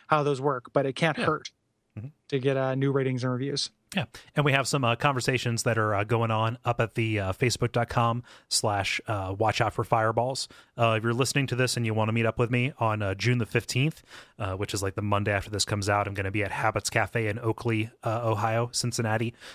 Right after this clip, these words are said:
Speaker 2: uh, with some guys from The Level hanging out before, uh, some kind of Sony E three, uh, E three thing.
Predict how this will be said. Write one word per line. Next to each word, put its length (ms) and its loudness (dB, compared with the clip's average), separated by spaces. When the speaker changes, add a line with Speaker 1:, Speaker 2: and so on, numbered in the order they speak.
Speaker 2:
uh, 220 2
with 80 -2
some 120 0
guys 220 2
from 140 -4
The 40 -2
Level 380 0
hanging 240 0
out 140 2
before, 400 -2
uh, 160 -2
some 160 -2
kind 120 -2
of 100 -4
Sony 200 0
E 160 -6
three, 320 -8
uh, 260 -2
E 120 -2
three 200 -2
thing. 280 -4